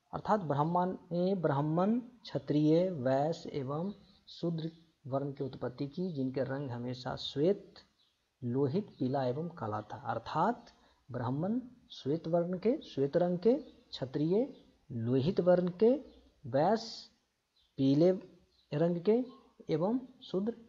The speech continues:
काले होते थे, ऐसा कहा गया है। पूर्व वैदिक काल में वर्ण व्यवस्था कर्म के आधार पर निर्धारित थी। जो व्यक्ति जैसा कर्म करेगा उसी के अनुसार उसका वर्ण निर्धारण होता था। जो व्यक्ति जैसा कर्म करेगा,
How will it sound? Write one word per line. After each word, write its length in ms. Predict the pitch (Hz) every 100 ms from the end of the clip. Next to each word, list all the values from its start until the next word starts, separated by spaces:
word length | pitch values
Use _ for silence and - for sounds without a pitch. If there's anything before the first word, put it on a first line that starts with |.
| _ -
काले 280 | 196 117
होते 340 | 113 110 - 113
थे, 180 | - - _ _ _ -
ऐसा 400 | 139 - 202 277 - _ _ _ _
कहा 260 | 127 120 113
गया 220 | 104 104
है। 140 | - - - _ - - _ _ _ _ _ _ _ _ -
पूर्व 220 | 262 277
वैदिक 360 | 233 220 226 -
काल 200 | 208 214
में 140 | 226
वर्ण 240 | 175 202
व्यवस्था 440 | 196 175 175 175 190
कर्म 340 | - 170 180
के 100 | 170
आधार 280 | 143 127 135
पर 140 | 156
निर्धारित 400 | 135 123 117 117 110
थी। 140 | 110 113
जो 280 | 127 170 226
व्यक्ति 380 | 196 196 - 165
जैसा 280 | 160 156
कर्म 260 | 170 160 151
करेगा 300 | 147 151 190
उसी 280 | 165 - 165
के 80 | 143
अनुसार 340 | 135 160 175
उसका 360 | - 127 - 165
वर्ण 360 | 123 190 294 - - _ 135
निर्धारण 600 | 135 135 123 123 202 269 - _ -
होता 260 | 120 113 101
था। 180 | - -
जो 220 | 123 220
व्यक्ति 360 | 214 196 220
जैसा 260 | 165 170 170
कर्म 220 | - 123
करेगा, 340 | - 113 117